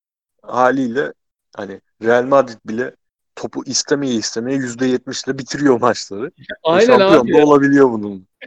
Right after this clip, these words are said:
Speaker 2: <laughs> Aynen, devam ediyorum.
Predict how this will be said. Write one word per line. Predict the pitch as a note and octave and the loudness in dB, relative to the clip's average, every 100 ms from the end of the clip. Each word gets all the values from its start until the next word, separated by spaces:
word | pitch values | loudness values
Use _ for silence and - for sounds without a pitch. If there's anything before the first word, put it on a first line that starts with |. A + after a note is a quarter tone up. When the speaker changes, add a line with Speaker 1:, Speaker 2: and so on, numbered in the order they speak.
| - | -16
Speaker 2:
<laughs> | C4 - - - - _ _ _ _ - _ C4 - - - - - - _ _ | -16 -16 -20 -16 -18 _ _ _ _ -20 _ -8 -8 -16 -20 -20 -20 -20 _ _
Aynen, | C#3+ D3+ D3 C3 | -6 -4 -2 -4
devam | C3+ C#3+ D3 D3+ | -2 -2 -2 -2
ediyorum. | C#3+ C3+ C3+ D3+ F3 | -6 -6 -6 -6 -10